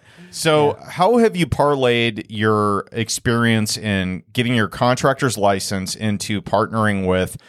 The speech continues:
Speaker 1: some pretty big players in town?
Speaker 2: Yeah.
Speaker 1: Uh, some people that have made a lot of moves in the residential and commercial space. What say you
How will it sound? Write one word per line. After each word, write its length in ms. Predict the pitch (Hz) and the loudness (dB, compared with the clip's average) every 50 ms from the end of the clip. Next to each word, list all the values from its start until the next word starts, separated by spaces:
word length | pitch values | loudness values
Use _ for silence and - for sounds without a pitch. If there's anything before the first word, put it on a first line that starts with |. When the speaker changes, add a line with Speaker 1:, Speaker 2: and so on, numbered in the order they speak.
| - _ | -20 _
Speaker 1:
some 220 | - - - 127 - | -8 -4 -4 -4 -2
pretty 260 | - - 165 127 120 | -2 -2 0 0 0
big 240 | 98 117 101 - - | 0 0 -2 -2 -2
players 440 | - - 101 95 90 87 85 78 95 | -2 0 0 0 0 0 -2 -4 -6
in 120 | 82 71 | -8 -8
town? 380 | - 85 73 73 - - - - - - - - - | -6 -6 -6 -6 -8 -12 -18 -20 -20 -20 -20 -16 -8
Speaker 2:
Yeah. 260 | 233 220 240 - 110 107 104 101 98 | -4 0 2 2 4 4 4 2 2
Speaker 1:
Uh, 40 | 95 | 0
some 220 | - - 131 117 | 0 -2 -2 0
people 320 | - - 131 - 123 117 104 | 0 0 0 2 2 2 4
that 260 | 107 107 101 - - | 4 2 2 2 2
have 380 | 104 110 104 90 87 - - | 2 0 0 0 -2 -8 -4
made 300 | 120 117 113 113 113 101 | 0 2 2 4 4 2
a 40 | 104 | 2
lot 260 | 95 95 101 107 113 | 2 4 4 4 4
of 60 | 117 110 | 4 2
moves 520 | 107 101 101 101 101 101 92 95 - - | 2 2 2 2 2 0 -2 -4 -8 -8
in 260 | - 107 104 98 95 | -6 -6 -6 -4 -4
the 340 | 95 98 95 92 92 87 - - - | -4 -4 -4 -4 -4 -6 -8 -8 -4
residential 680 | 110 107 107 104 101 101 104 104 101 - 110 92 73 | 0 0 0 0 0 -2 -2 -2 -2 -2 -6 -6 -4
and 260 | 95 120 131 143 127 | -2 0 0 0 -2
commercial 420 | - - - 110 107 98 - 98 85 | -4 -4 -4 -4 -4 -4 -4 -8 -8
space. 640 | - - - 90 87 87 87 87 85 - - - - _ _ _ _ _ _ _ _ _ _ | -8 -8 -6 -6 -6 -4 -6 -6 -6 -8 -8 -10 -12 _ _ _ _ _ _ _ _ _ _
What 540 | - 95 95 101 107 113 127 143 151 - _ _ _ | -20 -16 -12 -6 -2 2 2 2 2 -2 _ _ _
say 280 | - - - - 123 117 | -10 -6 -2 0 0 0
you 460 | 110 95 101 104 101 90 82 85 90 | 0 -2 -2 -2 -2 -2 -2 -6 -8